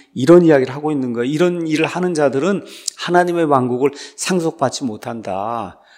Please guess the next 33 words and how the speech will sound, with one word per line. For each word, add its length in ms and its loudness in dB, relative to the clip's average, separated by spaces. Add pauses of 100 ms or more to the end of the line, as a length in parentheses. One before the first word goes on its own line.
(160)
근데 140 6
너희가 380 6
과거에 540 2
그런 300 2
사람들이었는데 920 0
이제는 680 0 (340)
예수님의 520 2
피로 300 0
씻겨서 960 0
이런 220 2
데서 220 -6
이제 200 -8
벗어난 480 0
자가, 300 -2 (240)
자들이 320 -4
이제 300 0 (260)
됐다. 380 2
그 120 0
얘기를 300 4
하면서 400 0
왜 260 8
지금 240 0
이 60 -6
이야기가 320 2
나오느냐? 800 -4 (400)
고린도 460 6
교회 320 2
안에 180 2
한 180 -8
성도가 520 -2
있었는데 680 -6 (360)
이 180 2
성도가 760 0